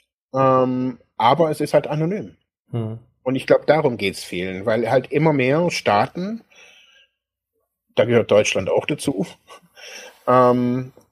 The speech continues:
Speaker 1: ihre interne Überwachung einfach immer mehr hochfahren. Und man kann natürlich sagen, so wie du sagst,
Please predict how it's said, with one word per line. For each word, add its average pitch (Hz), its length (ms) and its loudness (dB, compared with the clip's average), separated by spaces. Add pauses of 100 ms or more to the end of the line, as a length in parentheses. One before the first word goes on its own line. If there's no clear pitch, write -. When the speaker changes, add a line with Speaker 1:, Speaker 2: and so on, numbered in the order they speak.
(160)
Speaker 1:
ihre 127 200 0
interne 156 560 2
Überwachung 143 800 0
einfach 139 420 -2 (280)
immer 123 200 0
mehr 131 200 0
hochfahren. - 560 -6 (400)
Und 117 640 -6 (500)
man 120 140 -2
kann 156 400 2
natürlich 120 380 2
sagen, 151 280 2
so 139 100 2
wie 123 60 0
du 117 100 -4
sagst, 135 300 -2